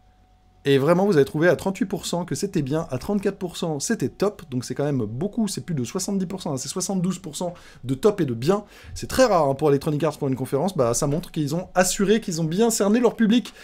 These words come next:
Dix-sept pour cent pas mal, onze pour cent décevant, c'est le retour d'Electronic Arts.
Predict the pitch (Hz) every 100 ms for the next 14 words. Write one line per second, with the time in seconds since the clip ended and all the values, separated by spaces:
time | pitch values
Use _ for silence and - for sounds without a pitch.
0 | - - 147 185 226 185 - 170 208 208
1 | 196 180 170 165 165 - 143 127 196 170
2 | 175 180 - - 151 156 185 - 233 220
3 | 143 - 196 208 202 196 170 233 - -